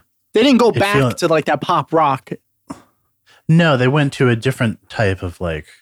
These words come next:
Speaker 2: rock that was popular at the time. But yeah, it's
Speaker 1: <laughs>
Speaker 2: definitely
Speaker 1: Also
Speaker 2: not
Speaker 1: known as
Speaker 2: pop.
Speaker 1: pop rock.
Speaker 2: Yeah, I know. But the thing is, it wasn't pop rock, 'cause it wasn't like
Speaker 1: You're right. Just n-
Speaker 2: I don't know. It's hard to describe,
Speaker 1: No one
Speaker 2: but
Speaker 1: else
Speaker 2: it was
Speaker 1: was doing
Speaker 2: definitely
Speaker 1: that. Yeah.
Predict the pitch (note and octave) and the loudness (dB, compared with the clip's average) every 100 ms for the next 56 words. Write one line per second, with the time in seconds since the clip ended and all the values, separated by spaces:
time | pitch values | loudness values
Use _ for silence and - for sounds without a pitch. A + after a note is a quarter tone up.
0 | _ F2+ G2 F#2 F2 A2+ F#2 F2 - G2 | _ -10 -6 -4 -4 -2 -2 -2 -4 -4
1 | F2+ E2+ D#2+ - G2 E2 D#2 D#2+ _ _ | -4 -8 -10 -10 -8 -8 -10 -16 _ _
2 | _ _ - G2 A2 A2 F#2 - C4+ G3+ | _ _ -12 -4 -2 0 -2 -2 0 2
3 | G3 F#3+ F3 F3+ G3 G3+ D3 _ _ G3 | 2 0 -2 0 2 0 -4 _ _ -2
4 | G3+ - F3+ F#3+ - - _ _ - - | -2 -2 -4 -4 -10 -20 _ _ -20 -20
5 | - D#3 C#3+ C#3+ C#3+ - - - - E3 | -4 0 2 2 0 -2 -4 -2 0 0
6 | E3+ G3+ F3 D3+ D3 D#3+ A3 D#3+ - F2 | 2 2 2 2 2 2 2 0 0 -4
7 | - E2 C4 E3+ B2+ C#3 B2+ A#2 G#2+ D3 | -4 -6 -2 0 0 0 0 0 0 0
8 | D3 C3+ C3+ - _ _ - D#3 D3 D3 | 0 -2 -4 -10 _ _ -12 -12 -10 -14
9 | C#3+ - D3+ D#3+ C3+ C#3 A2+ - D3 B2+ | -20 -6 -2 0 2 2 0 0 -2 -2
10 | A#2 - C#3 C3+ D#3+ E3 D#3 D3 D3 C3+ | -6 -8 -4 0 2 2 2 2 2 0
11 | C3+ D3 D3 - B2 - _ | 2 2 2 0 -2 -8 _